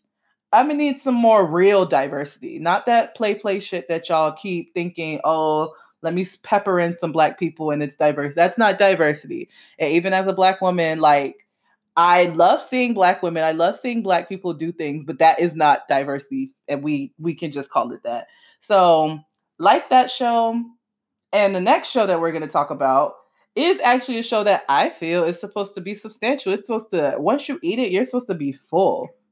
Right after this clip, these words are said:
you know? And that show is Little Fires Everywhere.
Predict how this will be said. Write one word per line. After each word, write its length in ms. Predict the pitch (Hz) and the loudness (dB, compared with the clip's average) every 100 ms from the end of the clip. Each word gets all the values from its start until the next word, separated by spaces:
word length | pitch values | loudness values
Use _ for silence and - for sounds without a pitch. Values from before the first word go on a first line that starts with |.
| - | -12
you 160 | 151 165 | -8 0
know? 380 | 165 175 226 _ - - | 2 2 0 _ -20 -4
And 220 | 170 170 180 | 0 2 4
that 220 | 240 196 | 2 2
show 500 | - 214 196 208 - | 0 4 6 6 2
is 180 | 214 240 | -2 -2
Little 260 | 220 180 180 | -2 -2 0
Fires 440 | 190 170 175 180 | 2 2 0 -2
Everywhere. 640 | 226 302 302 143 85 - | -2 0 -2 -4 -8 -12